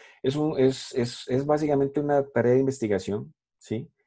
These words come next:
Este, pretendemos, pues, este, que ustedes, este, eh, investiguen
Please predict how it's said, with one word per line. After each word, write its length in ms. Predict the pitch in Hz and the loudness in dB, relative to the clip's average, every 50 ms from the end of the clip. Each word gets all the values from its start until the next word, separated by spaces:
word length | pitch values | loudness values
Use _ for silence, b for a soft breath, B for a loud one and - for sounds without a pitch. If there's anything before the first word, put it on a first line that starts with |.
| _ _ _ _ _ _ _ - | _ _ _ _ _ _ _ -4
Este, 360 | 101 101 101 - - - 101 | -2 -2 -2 -4 -2 0 0
pretendemos, 760 | 104 - 107 101 - - 104 104 110 104 107 120 120 123 - _ | 2 2 2 0 0 0 0 2 2 2 2 2 -2 -6 -6 _
pues, 260 | 120 113 107 101 104 | 2 2 2 2 0
este, 340 | 101 95 - - - 95 - | -2 -4 -4 -6 -8 -6 -6
que 80 | 98 | -6
ustedes, 480 | 95 - - - 101 101 107 113 117 117 | -8 -6 -2 2 4 4 4 4 2 -2
este, 600 | 107 107 - - _ - 98 95 95 95 92 - - | -4 -8 -10 -10 _ -2 0 2 2 0 -2 -4 -4
eh, 560 | 92 92 92 90 92 90 90 90 95 95 - | -2 -2 0 0 0 0 0 -2 -2 -4 -4
investiguen 760 | 110 107 107 104 107 104 104 - 127 135 147 151 151 - - | -4 -4 -2 -2 -2 -2 -2 -4 -4 -4 -4 -4 -6 -6 -8